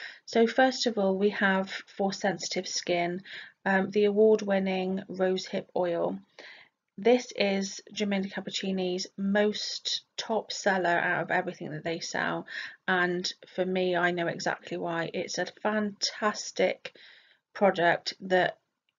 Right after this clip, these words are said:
everybody should have in their regime, to be honest with you.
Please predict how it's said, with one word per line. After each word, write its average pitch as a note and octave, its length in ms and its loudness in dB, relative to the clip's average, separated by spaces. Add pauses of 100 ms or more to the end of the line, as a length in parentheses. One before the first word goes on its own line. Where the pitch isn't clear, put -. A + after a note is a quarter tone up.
(120)
everybody F#3+ 500 2
should F3+ 200 -2
have F3 260 -6
in E3+ 80 -8
their E3+ 160 -4
regime, E3+ 400 -2
to - 160 -6
be F3 80 0
honest E3 320 -2
with E3+ 180 -4
you. F#3 220 -2